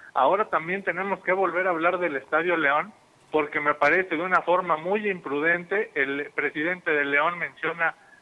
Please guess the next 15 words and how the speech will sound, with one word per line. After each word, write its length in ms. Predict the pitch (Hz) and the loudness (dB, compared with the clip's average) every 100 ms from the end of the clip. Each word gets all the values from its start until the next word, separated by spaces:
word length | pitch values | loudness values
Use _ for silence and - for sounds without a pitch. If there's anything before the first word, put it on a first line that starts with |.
| _ | _
a 140 | - | 0
un 160 | 139 165 | 0 0
medio 240 | 180 175 | -2 2
de 100 | 165 | 0
comunicación 760 | - 147 147 151 147 143 170 175 | -2 -8 -10 -4 -2 -2 -2 -2
nacional 500 | 175 156 147 165 202 - - _ | -4 -4 -2 0 0 -6 -20 _
esta 300 | 165 180 185 | -2 -2 -2
posibilidad. 800 | - 156 - 127 123 123 131 120 - - _ _ | -4 -4 -2 -2 -2 2 2 2 -6 -20 _ _
Yo 160 | 151 226 | 0 0
no 180 | 233 208 | 0 0
sé, 160 | 208 | 0
y 60 | 214 | 2
Javier 340 | 196 160 190 | 2 2 2
Bravo, 300 | 190 180 190 | 4 2 2
aquí, 280 | 170 170 175 | 0 -6 -12